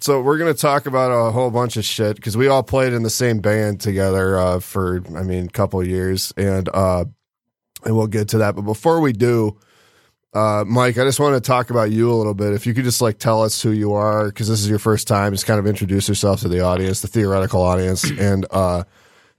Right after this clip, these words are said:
and, you know, tell us what your deal is. And you're a bass player. I mean, that's, that's what I think of you as. Um, s-, but I mean, obviously there's more to you than that. So why don't you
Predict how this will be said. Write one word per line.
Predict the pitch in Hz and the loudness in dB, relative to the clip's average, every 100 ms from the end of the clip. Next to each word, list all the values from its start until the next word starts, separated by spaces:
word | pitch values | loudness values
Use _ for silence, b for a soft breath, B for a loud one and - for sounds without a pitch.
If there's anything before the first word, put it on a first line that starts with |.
| _ | _
and, | 95 98 95 92 - | -2 0 -2 -4 -4
you | 101 | -2
know, | 95 90 - - _ _ - | 0 -2 -6 -12 _ _ -2
tell | 120 107 | 2 2
us | 104 | 2
what | 113 107 | 0 0
your | 98 | -2
deal | 113 117 117 | 2 4 4
is. | 113 107 | 2 2
And | 104 - | -2 -2
you're | 104 123 | 2 2
a | |
bass | 104 120 117 - | 4 2 2 0
player. | - 95 92 92 - | 0 0 0 -2 -4
I | 98 | -2
mean, | 98 101 | 0 2
that's, | 110 - | 0 2
that's | 107 - | 0 2
what | 104 | 2
I | 101 | 2
think | 110 101 | 0 -4
of | 92 | -2
you | 92 | 0
as. | 92 92 90 - - | 0 0 0 -4 -4
Um, | 95 95 90 | -2 -2 -6
s-, | - | -2
but | 101 98 | 0 2
I | |
mean, | 98 98 95 - | 2 0 -2 -2
obviously | 101 104 98 107 | 0 2 2 2
there's | 98 92 | 2 0
more | 98 | -2
to | 92 104 | 0 0
you | 95 90 | 2 0
than | 90 | 0
that. | 90 90 87 | 0 0 -2
So | - 95 | -2 0
why | 92 | 0
don't | 92 - | -2 -2
you | 92 | -2